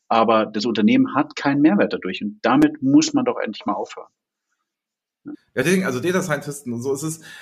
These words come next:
Speaker 2: Also ich will ja auch nicht immer alles so, so schwarz malen. Ich finde ganz viele Initiativen ganz, ganz gut und ist alles super. Und was du sagtest,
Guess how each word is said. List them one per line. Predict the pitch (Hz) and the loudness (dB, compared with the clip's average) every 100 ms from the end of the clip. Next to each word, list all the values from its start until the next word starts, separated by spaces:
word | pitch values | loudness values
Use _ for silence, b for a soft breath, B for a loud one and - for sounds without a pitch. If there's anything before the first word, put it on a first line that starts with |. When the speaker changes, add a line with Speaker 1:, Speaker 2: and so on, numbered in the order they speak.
| B | B
Speaker 2:
Also | 131 139 | -4 -2
ich | 165 170 | -2 2
will | |
ja | 190 | 4
auch | 170 | 2
nicht | 175 | 0
immer | 165 | 0
alles | 113 | -2
so, | 165 135 | -4 -6
so | 127 135 | -4 -4
schwarz | - 143 - - | 2 4 2 -2
malen. | 110 107 | -4 -4
Ich | - | -8
finde | 127 | -8
ganz | 139 - | -4 -4
viele | - 151 | -4 -6
Initiativen | 131 127 117 - 156 | -6 -10 -12 -10 -8
ganz, | 135 131 | -8 -8
ganz | 135 117 | -8 -10
gut | - 139 - | -6 -6 -4
und | 131 | -6
ist | 120 | -8
alles | 127 113 | -8 -8
super. | 156 160 180 175 | -8 -4 -2 -2
Und | 135 | -4
was | 135 | -6
du | 135 | -4
sagtest, | 117 131 147 139 | -4 -4 -6 -10